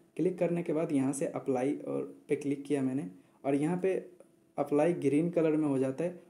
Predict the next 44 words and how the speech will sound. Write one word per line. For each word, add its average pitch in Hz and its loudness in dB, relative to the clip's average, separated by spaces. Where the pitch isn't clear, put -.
और 143 2
यहाँ 156 0
पे 175 0
lock 139 2
screen, 160 -6
home 135 0
screen 143 -2
दोनों 127 -2
पे 160 -4
set 147 -6
कर 135 -4
दीजिए। 139 -4
और 139 -2
यहाँ 160 -2
से 180 -4
आप 135 -6
देख 147 -4
सकते 147 -6
हैं 147 -2
हमारा 120 -6
जो 123 -4
wallpaper 143 -2
है 147 -4
वो 151 0
काफ़ी 151 -2
cute 170 -2
वॉल, 139 2
मतलब 143 -4
काफ़ी, 170 -2
अ, 127 -2
attractive 170 -2
wallpaper 131 -2
set 139 -4
हो 127 -4
गया 117 -4
है। 110 -12
तो 147 6
guys, 180 2
video 156 6
पसंद 165 0
आए 139 2
तो 135 -2
like 131 0
कीजिएगा, 180 0